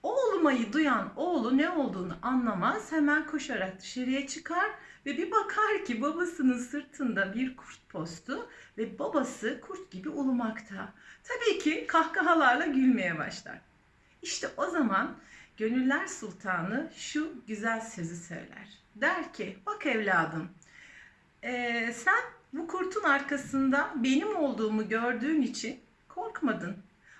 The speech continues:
Aslında kurt korkutucu bir hayvandır. Ama sen biliyorsun ki bunun altında ben varım." Ve güldün değil mi? İşte bizim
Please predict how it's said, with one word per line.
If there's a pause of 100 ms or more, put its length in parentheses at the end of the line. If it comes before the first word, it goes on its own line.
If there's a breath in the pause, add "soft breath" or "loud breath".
(120)
Aslında
kurt
korkutucu
bir
hayvandır. (320 loud breath)
Ama
sen
biliyorsun
ki
bunun
altında (300)
ben
varım." (520 loud breath)
Ve
güldün
değil
mi? (360 loud breath)
İşte
bizim